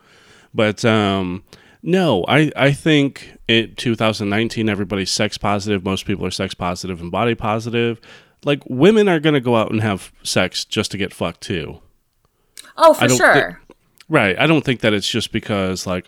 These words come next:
Speaker 1: "Oh, I don't feel a connection with my husband or boyfriend or whatever. Um,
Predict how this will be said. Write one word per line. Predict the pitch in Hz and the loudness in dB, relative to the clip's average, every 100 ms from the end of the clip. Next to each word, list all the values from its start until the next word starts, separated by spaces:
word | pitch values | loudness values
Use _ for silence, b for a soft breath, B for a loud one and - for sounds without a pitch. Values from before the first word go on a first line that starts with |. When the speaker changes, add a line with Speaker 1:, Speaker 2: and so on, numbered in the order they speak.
| - | -4
Speaker 1:
"Oh, | 151 135 120 107 | 0 2 2 0
I | 117 123 | 0 0
don't | 123 107 - | 2 0 -4
feel | - 120 104 | -2 0 0
a | |
connection | - 98 104 123 143 - 90 87 98 | -2 -4 0 0 0 -2 -2 -2 -2
with | 92 92 | -4 -4
my | 98 87 | -6 -6
husband | - 139 135 95 82 82 113 b b b | -4 -2 -2 -4 -6 -6 -10 b b b
or | 95 | -6
boyfriend | 85 104 120 131 92 87 | -4 0 0 0 -4 -4
or | 87 | -4
whatever. | 87 85 80 78 80 85 b b b - | -4 -4 -6 -8 -12 -14 b b b -8
Um, | 98 98 87 85 85 - | -4 -2 -2 -6 -10 -16